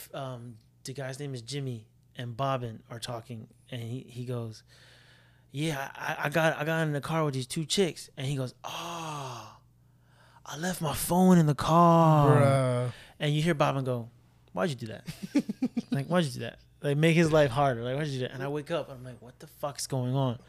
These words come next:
Speaker 1: And then Jimmy tells the story about how he didn't wanna walk back from the bar. Everybody walked but him. He decided to order an Uber.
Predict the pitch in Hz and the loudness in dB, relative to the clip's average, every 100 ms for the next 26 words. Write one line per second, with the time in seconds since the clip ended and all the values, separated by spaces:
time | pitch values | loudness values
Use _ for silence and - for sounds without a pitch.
0 | - - - - - - - - 139 131 | -20 -20 -20 -20 -20 -20 -20 -12 -6 -4
1 | 127 123 135 151 277 262 233 202 175 170 | -4 -8 2 6 8 8 6 4 2 2
2 | 165 - 220 175 143 143 143 139 131 135 | -6 4 6 6 4 0 2 2 4 2
3 | 131 139 240 254 214 196 165 160 175 151 | 2 0 2 4 4 4 4 6 4 4
4 | 156 143 135 143 139 123 135 113 107 - | 4 4 2 -4 -4 2 2 2 -4 -16
5 | _ _ 254 147 151 170 208 247 254 220 | _ _ -18 -6 0 2 4 4 8 8
6 | 202 - - 165 143 143 107 - _ - | 8 4 -6 -6 -4 -6 -8 -16 _ -20
7 | _ _ - 175 247 - 202 196 202 165 | _ _ -6 -4 0 4 6 6 2 -4
8 | 131 127 135 - 160 247 175 110 | -4 -4 -4 -6 -6 -4 -4 -6